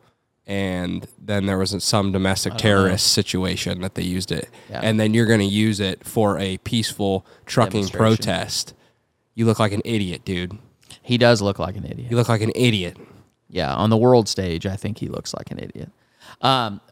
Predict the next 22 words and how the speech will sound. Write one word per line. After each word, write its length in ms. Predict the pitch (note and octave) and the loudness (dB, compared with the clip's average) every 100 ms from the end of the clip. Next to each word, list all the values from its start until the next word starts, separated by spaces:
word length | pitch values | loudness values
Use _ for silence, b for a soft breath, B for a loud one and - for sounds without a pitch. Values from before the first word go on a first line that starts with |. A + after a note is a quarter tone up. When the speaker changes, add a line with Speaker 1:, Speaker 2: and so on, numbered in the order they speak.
| _ | _
Speaker 2:
some 320 | - F3+ G3 | -2 2 2
guy 420 | E3+ C#3+ C#3+ C#3+ C#3+ | 4 2 2 -2 -4
said, 380 | - C3 B2 A2+ | -6 -4 -2 4
though, 300 | A#2+ A#2+ A2+ | 6 6 4
that 140 | G#2 | -2
his 580 | - C#3 C3+ B2 - - - | -4 -2 -2 -4 -8 -10 -6
bank 320 | A#2+ C3+ C#3+ | 0 0 0
account 380 | - B2 A#2+ A#2 | -4 0 0 0
had 140 | A2+ | 0
been 160 | G#2 G#2 | 0 2
unfrozen, 680 | G#2 G2+ G#2+ G#2 G#2+ C#3 - _ _ _ _ _ _ _ _ _ _ _ | 0 0 0 2 0 -4 -6 _ _ _ _ _ _ _ _ _ _ _
that 260 | A2+ G#2 - | -6 -6 -8
he 180 | - B2 | -8 -2
got 240 | A#2 A2+ G2+ | 4 4 4
his, 120 | F#2+ - | -4 -10
he 160 | A2+ A2+ | -4 2
got 200 | A2 G2 | 2 4
access 480 | A2 - A2 G#2 | 0 0 -4 -4
back 280 | - G#2 G#2 | -2 -2 -2
to 80 | - | -4
his 140 | G2+ G#2 | -6 -4
money. 360 | G#2 F2 A#2 | -4 -4 -10